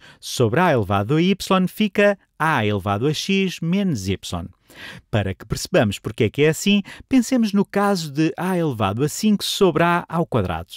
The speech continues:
A elevado a cinco é literalmente A vezes A, vezes A, vezes A, vezes A. Isto é A elevado a cinco. E temos isso sobre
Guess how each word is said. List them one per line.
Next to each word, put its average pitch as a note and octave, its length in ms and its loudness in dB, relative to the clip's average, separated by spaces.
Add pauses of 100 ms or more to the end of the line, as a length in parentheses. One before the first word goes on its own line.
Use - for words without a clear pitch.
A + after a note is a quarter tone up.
(520)
A A2 160 0
elevado G2 360 -4
a - 20 -4
cinco B3 340 2
é F3 60 2
literalmente D#3 720 2 (280)
A B2+ 320 0
vezes G2+ 540 -4
A, D#3 320 0 (180)
vezes G2+ 480 -4
A, D#3 300 -2 (100)
vezes G#2 480 -6
A, D#3+ 360 -2
vezes F3 340 -4 (100)
A. E2 200 -8 (500)
Isto C#3+ 260 -2
é D#3 280 4
A A#2+ 200 0
elevado A#2 380 2
a D3+ 60 -2
cinco. B2 420 0 (380)
E G3+ 80 0
temos A2 280 2
isso F#3 180 0
sobre G3 420 4